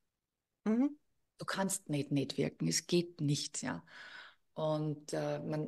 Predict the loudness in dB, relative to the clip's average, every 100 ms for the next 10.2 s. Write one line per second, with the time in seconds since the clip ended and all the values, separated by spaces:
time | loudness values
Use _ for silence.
0 | -4 -2 0 2 4 4 4 4 4 4
1 | 4 4 4 4 2 2 4 4 2 0
2 | 2 2 4 4 2 0 0 0 2 4
3 | 4 2 2 -2 -2 0 2 6 6 6
4 | 2 2 0 -2 -2 0 0 -4 -18 -20
5 | -20 _ -2 -2 -2 -4 -4 -4 -2 -4
6 | -4 -8 -8 -10 -16 _ -14 -6 -2 0
7 | 0 -4 -4 -6 -4 -4 -6 -14 -14 -10
8 | 2 4 6 4 4 2 0 0 -2 0
9 | 4 4 4 0 0 -2 -2 -2 -2 2
10 | 0 0